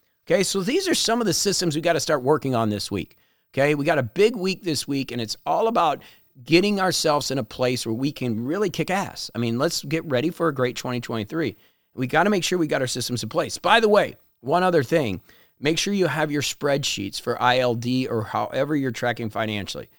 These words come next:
A lot of people don't like spreadsheets. For me, the spreadsheet is amazing. If you don't have the I L D spreadsheet, that's something that you do need if you're really working on your finances this year. Just a little bit of a note there.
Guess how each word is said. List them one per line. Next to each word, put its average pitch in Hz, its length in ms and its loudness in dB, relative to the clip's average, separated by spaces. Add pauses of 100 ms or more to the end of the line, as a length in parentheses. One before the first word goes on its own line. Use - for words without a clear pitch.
(120)
A - 60 -6
lot 107 60 -2
of 113 80 -6
people 117 160 -4
don't 123 120 -2
like 120 200 -2
spreadsheets. 127 480 -6
For 120 160 -4
me, 135 240 0
the 120 100 -4
spreadsheet 123 480 -2
is 113 160 -4
amazing. 127 560 2 (240)
If 113 100 -8
you 156 80 2
don't 180 140 0
have 143 320 0
the 165 120 0
I 156 80 4
L 165 100 2
D 160 100 -2
spreadsheet, 160 560 -4
that's 127 180 -8
something 139 340 -4
that 117 140 0
you 107 140 0
do 160 340 0
need 170 380 2 (320)
if 160 240 2
you're 160 160 0
really 147 440 4
working 135 280 -2
on 131 80 -2
your 123 100 -2
finances 110 580 -2
this 90 180 -8
year. 69 260 -12
Just 120 220 -6
a 127 40 -4
little 123 220 0
bit 107 140 -4
of 98 100 -4
a 101 40 0
note 98 260 -6
there. 95 240 -6